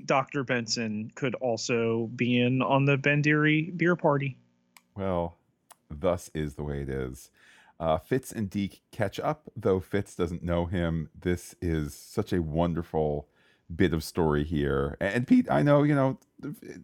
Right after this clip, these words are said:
Speaker 2: there have been episodes this season where we, you know, sometimes our love for the show can be a little, a little harsh. Here, you know, this nothing but love here. It's, it's comedy gold to have Deke going a hundred and ten miles per hour, uh, which is a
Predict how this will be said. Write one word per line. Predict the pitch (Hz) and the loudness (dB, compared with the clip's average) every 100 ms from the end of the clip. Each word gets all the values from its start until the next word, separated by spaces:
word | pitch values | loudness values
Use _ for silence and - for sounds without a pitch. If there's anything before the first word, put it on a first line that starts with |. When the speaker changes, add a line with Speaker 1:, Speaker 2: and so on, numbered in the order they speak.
| - | -6
Speaker 2:
there | - 185 | 0 2
have | 170 | 4
been | 156 | 4
episodes | 147 143 143 123 | 2 2 0 2
this | 120 - | 0 2
season | 110 107 104 104 101 | 0 2 2 0 -2
where | 104 95 | -2 0
we, | 95 95 92 _ _ - - - _ _ _ | 2 0 -2 _ _ -20 -20 -20 _ _ _
you | 117 | 4
know, | 95 98 | 6 4
sometimes | - 151 160 143 | 2 2 2 4
our | 127 | 6
love | 110 107 110 | 8 6 4
for | 104 | 0
the | |
show | 107 107 98 | 0 4 4
can | 107 | 2
be | 101 | 2
a | 98 | 2
little, | 98 101 113 - | 2 2 0 2
a | |
little | 117 123 | 2 2
harsh. | 117 95 80 80 - - _ _ - | 4 4 4 0 -8 -18 _ _ -20
Here, | - 123 131 117 98 - - | -2 2 4 4 4 0 -6
you | 104 | -2
know, | 78 78 | 0 0
this | 78 98 113 - | 0 2 0 0
nothing | 95 98 92 85 | -2 0 0 2
but | 92 - | 2 2
love | 82 71 69 | 0 0 -2
here. | - 73 69 65 - _ _ _ | -2 0 0 -2 -6 _ _ _
It's, | 90 - - - | -4 -2 -10 -6
it's | 82 80 | -6 -6
comedy | - 110 123 113 | -2 0 2 2
gold | 90 101 92 85 | 2 4 6 4
to | 82 | 0
have | 82 | -2
Deke | 71 98 92 - | 0 0 0 -2
going | 90 87 | 0 0
a | 78 | 0
hundred | 87 87 82 | -2 -2 -4
and | 78 | -2
ten | 82 82 82 - - - | 0 0 -2 -6 -20 -6
miles | 85 82 82 | 0 2 2
per | - 87 80 | 0 0 4
hour, | 80 76 67 67 - - _ | 4 4 2 -2 -8 -20 _
uh, | 73 76 | 2 4
which | 80 82 | 4 0
is | 82 76 | -2 -2
a | 73 73 | -2 -2